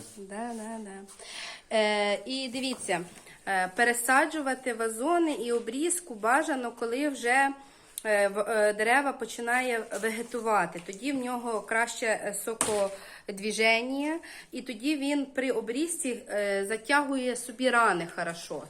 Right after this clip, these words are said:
сам. І обов'язково замащуєте садовим варом зріз, або на, як нема, не, ну, садового вару, то навіть болотом чи глиною можна замастити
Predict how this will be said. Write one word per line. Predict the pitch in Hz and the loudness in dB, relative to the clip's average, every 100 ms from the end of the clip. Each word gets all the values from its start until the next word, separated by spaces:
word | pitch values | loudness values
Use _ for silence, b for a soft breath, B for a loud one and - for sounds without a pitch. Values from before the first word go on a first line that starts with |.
| - - - | -16 -8 -2
сам. | 180 143 - B B B B | -2 -2 -10 B B B B
І | 247 | 0
обов'язково | 240 240 233 233 - 285 330 349 320 | 2 2 0 -2 -2 2 2 2 -2
замащуєте | 247 247 262 262 254 240 226 | 0 2 0 0 -8 -6 -8
садовим | - 220 240 220 202 185 | -8 -2 -2 0 0 0
варом | 190 208 247 285 277 | 2 2 2 0 -4
зріз, | 285 294 302 - - _ B B B B B - | -4 -6 -6 -8 -12 _ B B B B B -6
або | 160 196 254 285 254 | -4 -2 0 2 4
на, | 247 | 4
як | 233 233 | 2 0
нема, | 254 247 247 226 | 0 4 4 4
не, | 220 220 | 0 -4
ну, | 143 220 214 | -6 -6 -6
садового | - 214 226 208 196 | -6 -2 -2 0 2
вару, | 220 269 277 254 | 4 4 4 -2
то | 220 | -4
навіть | 220 240 208 | -2 -2 -4
болотом | 208 214 254 254 220 | -6 0 0 -2 -8
чи | - | -8
глиною | 208 190 190 180 175 175 | -8 -4 -4 -2 -6 -6
можна | 180 185 180 | -8 -10 -10
замастити | 180 170 170 - 226 233 | -8 -8 -6 -8 -8 -8